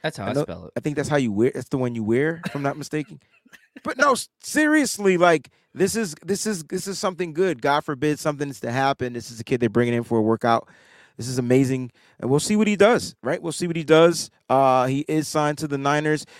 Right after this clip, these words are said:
Speaker 2: What are your thoughts on Terrence Mitchell, former Oregon player? Listen, Eric Armstead talked about him a little bit, and he's happy to have him here.
Speaker 1: Yeah, he looks the part. You know, whenever they came out, I was like, "Whoa, whoa, whoa, that's not right." Forty-nine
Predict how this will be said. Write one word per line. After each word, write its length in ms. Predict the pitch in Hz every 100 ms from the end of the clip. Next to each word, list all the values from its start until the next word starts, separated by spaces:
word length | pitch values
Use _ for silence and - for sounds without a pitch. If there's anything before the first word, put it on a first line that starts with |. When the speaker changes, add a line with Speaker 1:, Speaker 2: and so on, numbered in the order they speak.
| -
Speaker 2:
What 160 | 196 330
are 40 |
your 60 | 392
thoughts 300 | 403 392 339
on 160 | 302
Terrence 400 | - 285 277 -
Mitchell, 300 | 226 254 214
former 260 | - 240 233
Oregon 440 | - 196 226 214
player? 340 | - 196 185 170
Listen, 320 | 208 - 185 175
Eric 240 | 208 220
Armstead 480 | 190 202 190 196 175
talked 300 | 185 180 -
about 300 | 165 160 165
him 120 | 165
a 40 |
little 240 | 151 175 196
bit, 300 | 160 160 - _ _
and 140 | - 139
he's 160 | 269
happy 380 | - 170 247 262
to 100 | 220
have 300 | 160 131 113
him 100 | 104
here. 300 | 104 82 - _ _ _ _ _ _ - _
Speaker 1:
Yeah, 220 | 135 160 156
he 120 | 190
looks 240 | 196 196
the 120 | 190
part. 400 | - 139 151 147
You 100 | 143
know, 140 | 147 139
whenever 480 | 127 143 156 165 170
they 100 | 147
came 240 | 180 143
out, 380 | 147 262 175 - _ _ _
I 80 | 143
was 160 | 160 -
like, 200 | 127 -
"Whoa, 240 | 170 269
whoa, 160 | 247 233 190
whoa, 40 |
that's 260 | 131 220 -
not 180 | 160 90
right." 280 | 107 143 208
Forty-nine 800 | - 208 240 170 175 254 190